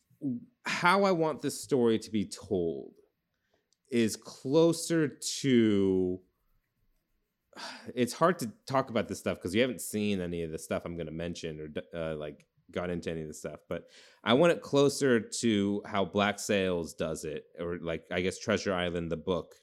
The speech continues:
does it, where it is the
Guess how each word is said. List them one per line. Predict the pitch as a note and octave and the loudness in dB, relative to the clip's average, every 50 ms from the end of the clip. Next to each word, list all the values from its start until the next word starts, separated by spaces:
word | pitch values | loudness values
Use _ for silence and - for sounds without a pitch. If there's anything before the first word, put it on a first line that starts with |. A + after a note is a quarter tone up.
| _ _ - | _ _ -6
does | F#2 E2+ D#2 - - | -4 -4 -4 -4 -6
it, | D#2+ D#2 D2 - _ _ _ _ _ _ _ _ _ _ | -6 -8 -8 -12 _ _ _ _ _ _ _ _ _ _
where | - G2+ F#2+ F#2 G#2 A2 A2 G#2+ G#2+ G2+ G2 F#2+ F#2+ F#2 F#2 F2+ F2 - _ _ _ _ _ _ - | -8 -8 -2 0 4 4 6 6 6 6 4 4 4 2 0 0 -4 -8 _ _ _ _ _ _ 4
it | D#3 E3 F3 E3+ - - | 6 6 6 4 0 0
is | - C3+ D3+ E3 E3+ D#3 C#3 A2 G2 E2 - - _ - | 4 6 6 8 8 8 6 4 2 0 -6 -14 _ -16
the | F2+ F2 F2+ G#2 A#2 B2 B2+ B2+ A#2 | -14 -2 2 6 6 8 8 8 6